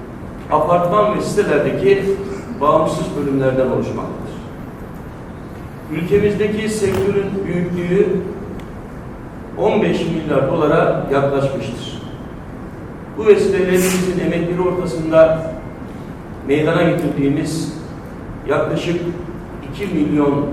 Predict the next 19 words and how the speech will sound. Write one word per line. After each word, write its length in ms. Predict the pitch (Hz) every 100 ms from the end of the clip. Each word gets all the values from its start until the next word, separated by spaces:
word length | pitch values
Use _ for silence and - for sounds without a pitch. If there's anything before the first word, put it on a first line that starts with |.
| - -
istihdamı 600 | - - 131 135 131 131
da 360 | 175 180 175 - - -
geçmiş 300 | 139 139 131 - 113
bulunmaktayız. 460 | 104 98 - - - - - - - - -
Sektörümüz 600 | - 202 202 202 220 214 -
bu 40 | 202
kadar 560 | 202 196 196 196 190 - - - - - - - -
büyürken 720 | 143 175 180 160 160 160 165 - - -
birçok 420 | 233 226 - 220
sorunu 420 | - 175 180 151 143
da 440 | 175 175 175 175 - - - - - - - - - - - - - - - - - - - - - -
meydana 380 | 156 151 - 160
getirmiştir. 580 | 135 - 120 - - - - - - - - -
Bu 80 | 208
vesileyle 720 | 185 185 170 151 165 160 165 165 - - - - - - - - -
her 280 | - - -
organizasyonda 960 | - 160 160 156 143 - 135 127 120 143
olduğu 260 | 160 180 190
gibi 480 | 190 175 175 175